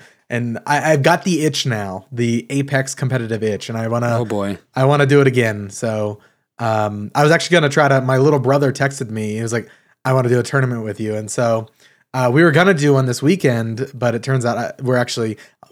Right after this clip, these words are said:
Speaker 1: we'll be recording the O K B's podcast the night that, that the tournament's happening. So, but I've got the itch now. I, I, I'm kinda, I feel like I've learned, uh, I, I've, I've had some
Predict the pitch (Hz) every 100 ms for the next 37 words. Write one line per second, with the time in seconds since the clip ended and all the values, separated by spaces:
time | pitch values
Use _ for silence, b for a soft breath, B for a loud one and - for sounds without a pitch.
0 | 139 123 117 113 110 131 110 113 113 113
1 | 107 107 - 104 98 101 98 - 107 104
2 | 98 104 104 - b b b 120 131 156
3 | 160 131 117 110 107 107 110 - 117 110
4 | 107 b b b 147 160 202 202 180 156
5 | - 170 160 156 135 - 127 - 143 147
6 | 135 175 175 147 147 165 147 123 127 139
7 | 139 147 139 b b b b _ - 123
8 | 120 113 113 113 127 131 127 120 117 135
9 | 123 117 151 139 139